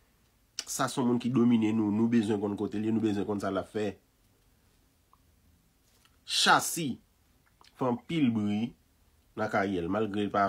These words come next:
vreman konn fè anyen nan mizik, m ba anyen seye. Jolie ankò, se moun ki fè hit, ki ou vle l ou pa. Florence tou,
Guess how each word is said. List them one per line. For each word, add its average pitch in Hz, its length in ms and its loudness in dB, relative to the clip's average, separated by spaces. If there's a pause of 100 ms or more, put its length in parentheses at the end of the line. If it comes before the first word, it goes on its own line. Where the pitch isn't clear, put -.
vreman 95 460 -4
konn 95 260 -4
fè 95 240 -6
anyen 92 240 -4
nan 92 80 -6
mizik, 98 380 -6
m 98 120 -6
ba 95 140 -2
anyen 95 200 -4
seye. 101 360 -6 (640)
Jolie 113 460 2
ankò, 95 260 -4
se 107 160 -4
moun 101 160 -2
ki 101 140 -10
fè 101 160 -4
hit, 113 180 -4 (120)
ki 220 120 0
ou 180 100 2
vle 170 140 0
l 180 80 -4
ou 180 80 -6
pa. 220 160 -8 (720)
Florence 120 560 2
tou, 311 220 -2